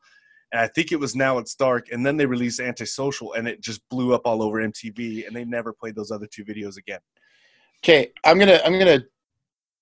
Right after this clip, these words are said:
Speaker 2: take a little moment to be an old man. So,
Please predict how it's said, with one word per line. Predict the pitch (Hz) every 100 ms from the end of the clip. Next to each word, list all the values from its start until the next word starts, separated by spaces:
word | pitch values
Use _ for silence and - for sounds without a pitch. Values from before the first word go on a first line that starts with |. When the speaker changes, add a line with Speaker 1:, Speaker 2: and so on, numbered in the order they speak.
| _ _ _
Speaker 2:
take | - 165
a | 156
little | 156 131
moment | 131 131 131 135 -
to | 127
be | 113 120
an | 113
old | 107 110
man. | 101 104 139 - _ _ _ _ _ _ _ _
So, | - 160 147